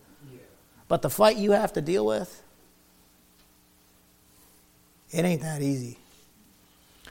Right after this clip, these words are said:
Speaker 2: I am telling you, the spiritual battles are so much harder than the physical ones.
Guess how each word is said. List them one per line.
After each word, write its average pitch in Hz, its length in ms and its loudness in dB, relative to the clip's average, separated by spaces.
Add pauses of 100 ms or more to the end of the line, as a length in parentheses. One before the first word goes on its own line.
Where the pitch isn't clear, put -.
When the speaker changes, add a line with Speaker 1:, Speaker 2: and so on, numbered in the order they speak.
(400)
Speaker 2:
I 175 180 6
am 185 120 2
telling 185 300 4
you, 156 100 0
the 143 80 -2
spiritual 185 600 2
battles 143 640 -2 (800)
are 117 140 -10
so 175 420 6
much 175 240 4
harder 156 320 6
than 123 200 -2
the 123 60 -4
physical 131 400 -4
ones. 127 400 -16